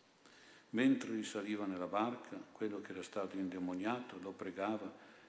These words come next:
di permettergli di stare con lui. Non glielo permise, ma gli disse: "Va nella tua casa, dai tuoi,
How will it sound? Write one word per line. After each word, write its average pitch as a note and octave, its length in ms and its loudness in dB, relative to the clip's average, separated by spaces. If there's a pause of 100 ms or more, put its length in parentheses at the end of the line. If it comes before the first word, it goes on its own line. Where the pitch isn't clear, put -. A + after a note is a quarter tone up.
di A#2+ 100 0
permettergli B2+ 680 6
di G#2 60 2
stare G#2+ 360 2
con G#2 220 -2
lui. F#2 280 -2 (420)
Non A2 220 0
glielo A2 280 -2
permise, F2+ 560 -10 (840)
ma G2+ 140 0
gli F#2+ 120 0
disse: A2+ 480 0 (340)
"Va G#2 240 4
nella F#2+ 260 2
tua E2+ 240 -8
casa, A2+ 440 -2 (240)
dai D#2 220 -14
tuoi, G#2 320 2